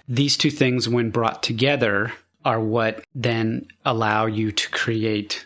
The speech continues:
the objective external world. In fact, create the concept of objects and an external world. It seemed to me that the sense of time applies to some kind of inner life,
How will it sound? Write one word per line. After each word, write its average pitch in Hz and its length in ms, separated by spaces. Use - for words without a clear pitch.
the 117 200
objective 104 500
external 98 680
world. 117 320
In 135 220
fact, 113 240
create 110 420
the - 60
concept 110 560
of 120 160
objects 107 580
and 104 140
an 98 100
external 101 440
world. 107 380
It 131 140
seemed 123 220
to 117 80
me 113 100
that 110 200
the 127 60
sense - 340
of 107 100
time 123 340
applies 110 440
to 123 100
some 117 180
kind 110 180
of 110 60
inner 131 240
life, 104 480